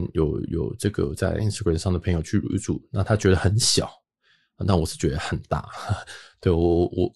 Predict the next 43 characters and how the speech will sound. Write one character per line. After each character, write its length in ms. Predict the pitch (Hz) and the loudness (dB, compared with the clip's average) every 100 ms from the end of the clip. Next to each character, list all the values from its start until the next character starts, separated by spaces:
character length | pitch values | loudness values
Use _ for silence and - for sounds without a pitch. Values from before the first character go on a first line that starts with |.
| - - | -6 -2
当 140 | 131 131 | 4 6
然 100 | 117 | 6
他 100 | 123 | 2
其 140 | - | 0
实 100 | - | 2
跟 280 | - 110 120 | 6 6 6
我 120 | 85 | 2
前 220 | - 87 | 4 4
一 80 | 92 | 4
个 180 | 98 90 - | 4 2 2
讲 240 | 80 80 | -4 -2
这 120 | 82 | -2
个 60 | 92 | 0
雅 100 | 80 | 0
乐 160 | 92 87 | 2 0
轩 260 | - 76 | 0 -4
啊， 80 | - - _ _ _ _ - | -4 -12 _ _ _ _ -2
这 100 | 98 | 0
个 320 | 98 82 78 76 - | 4 2 2 -6 -8
也 160 | 85 | -8
是， 640 | 82 110 107 98 76 - - _ - | -4 2 2 2 -2 -8 -16 _ -4
可 120 | 95 | 2
能 160 | 90 95 | 2 4
大 140 | 117 | 4
概 80 | 113 | 2
是 100 | 120 | 0
他 220 | - 101 | 0 2
的 100 | 101 | 4
二 160 | - 113 | 4 4
分 160 | 95 | 4
之 160 | 87 82 | 2 0
一 140 | 80 | 0
而 120 | - | -2
已。 160 | - - _ _ _ | -6 -8 _ _ _
但 220 | - 107 | 0 2
是 160 | 101 - | 2 4
呢， 100 | 95 | 4
因 120 | 104 | 6
为 80 | 101 | 4
这 80 | 101 | 4
个 100 | 98 | 0
价 240 | - 92 | 2 0
格， 200 | 80 - | 0 -8